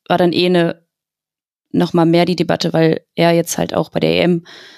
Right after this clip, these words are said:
pfeifen wird. Ich glaub, Hoeneß hat es gesagt und dann hat er sich mehr erwartet, aber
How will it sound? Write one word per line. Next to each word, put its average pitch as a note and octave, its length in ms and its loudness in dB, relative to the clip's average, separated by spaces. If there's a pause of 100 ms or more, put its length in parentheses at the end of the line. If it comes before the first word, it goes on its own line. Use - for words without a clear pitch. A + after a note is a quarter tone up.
(220)
pfeifen F3 320 -2
wird. E3+ 100 -2
Ich - 60 -14
glaub, - 200 -6
Hoeneß F#3 300 2
hat F3+ 120 -2
es - 120 -8
gesagt E3 400 0
und E3+ 160 2
dann D#3 320 0
hat E3+ 140 -4
er E3+ 80 2
sich D#3 180 -4
mehr E3 140 0
erwartet, D#3 580 -4 (180)
aber D3 380 -8